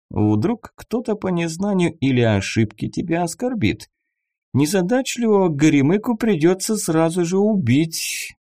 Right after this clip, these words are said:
Нельзя сказать, что эта печальная необходимость каморриста хоть сколько-нибудь смутила бы.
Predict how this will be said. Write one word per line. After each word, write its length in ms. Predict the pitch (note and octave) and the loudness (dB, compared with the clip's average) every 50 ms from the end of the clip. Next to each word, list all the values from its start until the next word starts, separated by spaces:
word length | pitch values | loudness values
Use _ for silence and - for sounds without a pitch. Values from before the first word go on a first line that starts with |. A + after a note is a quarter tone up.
| _ _ - | _ _ 0
Нельзя 480 | G#2 G#2 A#2 C#3 A3+ G3+ C#3 F2+ E2+ | 2 2 4 2 0 -2 -2 -4 -4
сказать, 460 | E2 - - - E2 F2+ - - F2 - | -4 -4 -4 -6 -6 -4 -4 -6 -6 -6
что 180 | - - G#2+ | -6 -2 -2
эта 200 | F#2+ - - F#2+ | -2 0 -2 -4
печальная 680 | - - G2+ E2+ - - G#2 G2 F#2 F2+ F2+ F2 F2 F2 | -2 -2 -4 -2 0 0 2 2 2 2 2 2 2 2
необходимость 880 | F2 F2 E2+ E2 - - E2+ E2 F2 A#2+ B2 A2+ G2 G2 - - - - | 2 0 0 -2 -2 -2 -2 -2 0 2 2 2 2 0 -4 -12 -10 -4
каморриста 680 | - G2 F#2+ G2 F#2 F2+ G#2+ A2+ G#2 - - - F#2+ | -2 0 2 2 2 2 0 0 -2 -4 -4 -4 -2
хоть 220 | - G#2 G2 F#2+ | 0 0 0 0
сколько-нибудь 840 | - - - - G#2+ G#2+ F#2+ - - - G2 G2 F#2 F#2 F#2+ F2+ - | -2 -10 -6 0 2 2 2 0 -2 -2 0 0 0 0 -2 -4 -4
смутила 680 | - - G#2 G#2 A2+ A2+ A#2 - - D#3+ B2+ G#2+ G2 F#2 | -6 -6 -2 -2 -2 -2 -4 -4 -2 0 2 2 2 2
бы. 240 | D#2+ E2 E2+ - | 2 0 -2 -2